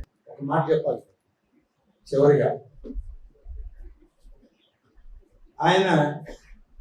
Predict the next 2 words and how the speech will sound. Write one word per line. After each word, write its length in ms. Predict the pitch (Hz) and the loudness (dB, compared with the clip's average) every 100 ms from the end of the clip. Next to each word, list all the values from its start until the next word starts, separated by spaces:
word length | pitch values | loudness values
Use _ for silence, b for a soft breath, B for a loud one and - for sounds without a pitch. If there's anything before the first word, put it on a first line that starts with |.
| - _ _ _ _ _ _ _ - - _ - - - | -20 _ _ _ _ _ _ _ -20 -20 _ -20 -20 -4
సర్వే 320 | 143 190 226 240 233 | 2 8 10 10 8
టీంకి, 380 | 220 214 214 | 2 2 2